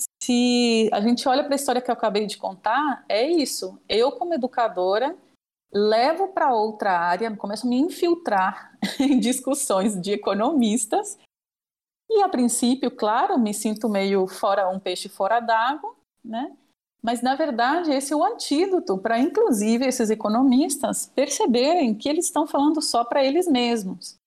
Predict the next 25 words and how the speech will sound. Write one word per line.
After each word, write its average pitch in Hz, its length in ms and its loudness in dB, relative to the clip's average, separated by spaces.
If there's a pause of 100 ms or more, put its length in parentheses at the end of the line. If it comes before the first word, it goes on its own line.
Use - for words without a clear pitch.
(380)
né? 233 400 -2
E 196 160 0
aí, 202 680 0 (520)
quando 269 360 4
eu 233 40 2
chego 196 300 -2
com 196 100 -4
minhas 196 200 -2
perguntas 185 480 -2
muito 214 260 2
esdrúxulas, 190 840 0 (500)
que 196 160 0
é 190 320 2
uma 185 320 -2
abordagem 165 720 -2 (120)
transdisciplinar, 185 1000 -4
né? 180 180 -6
Essa 180 200 -4
pergunta 220 680 2
que - 180 -8
diz, 170 460 -6
que, 175 200 -6
que, 165 460 -8
que 180 140 -8
te 170 380 -4